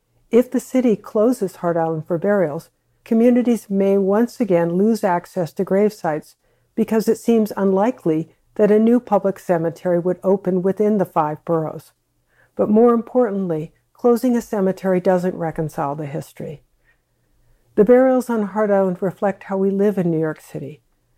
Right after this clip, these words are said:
close together in diverse communities.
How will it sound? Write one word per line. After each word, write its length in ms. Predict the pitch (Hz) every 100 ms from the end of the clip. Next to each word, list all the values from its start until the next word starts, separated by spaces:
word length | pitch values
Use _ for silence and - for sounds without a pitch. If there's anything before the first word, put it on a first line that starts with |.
| _ _
close 300 | - 233 226
together 560 | - 220 208 170 - -
in 160 | 190 180
diverse 440 | 196 214 214 208
communities. 800 | - 202 185 175 156 135 156 _